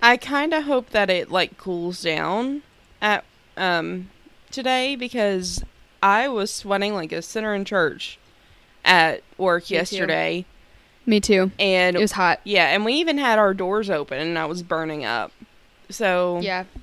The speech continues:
Speaker 2: I, I made the brilliant decision to wear a sweater yesterday, so.
Speaker 1: Oh, ick.
Speaker 2: It wasn't that thick of a sweater either, though. Like, it's a pretty thi-, it was a pretty thin sweater, but I guess on top of hormones and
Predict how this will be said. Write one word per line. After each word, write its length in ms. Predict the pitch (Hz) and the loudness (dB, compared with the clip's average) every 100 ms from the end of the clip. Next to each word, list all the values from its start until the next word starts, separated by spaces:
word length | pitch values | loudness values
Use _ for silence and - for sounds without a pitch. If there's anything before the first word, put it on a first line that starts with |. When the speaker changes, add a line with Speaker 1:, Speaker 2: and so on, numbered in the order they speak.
| - | -6
Speaker 2:
I, 300 | - 240 269 | -2 0 2
I 40 | |
made 220 | 262 254 226 | 2 2 2
the 240 | 208 202 214 | 0 0 -2
brilliant 380 | 220 208 196 196 | 0 2 2 -2
decision 340 | - 208 202 | -2 -2 -2
to 100 | 202 | -2
wear 120 | 196 165 | -2 0
a 60 | |
sweater 340 | - 208 180 160 | 0 0 2 2
yesterday, 680 | 160 151 - 160 143 165 180 | -2 -4 -6 -4 -4 -6 -10
so. 380 | - 170 156 170 - - - - - _ - | -6 -4 -4 -6 -16 -20 -20 -20 -20 _ 2
Speaker 1:
Oh, 840 | 202 185 185 190 170 151 156 127 - - | 4 6 4 2 2 0 -2 -8 -10 0
ick. 460 | 180 165 - - - _ _ _ _ _ _ _ _ _ _ _ | 4 4 2 -6 -20 _ _ _ _ _ _ _ _ _ _ _
Speaker 2:
It 120 | 320 370 | 0 2
wasn't 280 | 427 381 | 2 2
that 240 | 294 294 - | 2 0 0
thick 240 | 381 - | -4 -2
of 100 | 330 | -2
a 60 | 208 | -2
sweater 360 | - 196 180 | -2 -2 0
either, 340 | 156 339 214 180 | -2 -2 -2 -4
though. 240 | 175 170 | -4 -4
Like, 160 | 190 233 | -4 -4
it's 160 | 294 466 | -4 -4
a 40 | |
pretty 260 | - 359 339 | -2 0 0
thi-, 200 | - 294 | -2 -2
it 100 | 311 | -2
was 140 | 381 | -2
a 60 | 453 | -2
pretty 260 | 403 359 339 | -4 -4 -4
thin 260 | 302 269 | -4 -6
sweater, 500 | - 262 294 147 220 - 220 | -2 0 0 0 -4 -12 -8
but 300 | - 226 202 - _ _ _ _ _ _ | 0 2 2 -4 _ _ _ _ _ _
I 80 | 226 | -2
guess 240 | 247 240 | 0 0
on 140 | 240 226 | -2 -2
top 240 | 226 214 | -2 -2
of 100 | 208 | -4
hormones 540 | - 208 208 196 202 196 | -2 -2 0 0 -2 -2
and 300 | 180 180 | -2 -4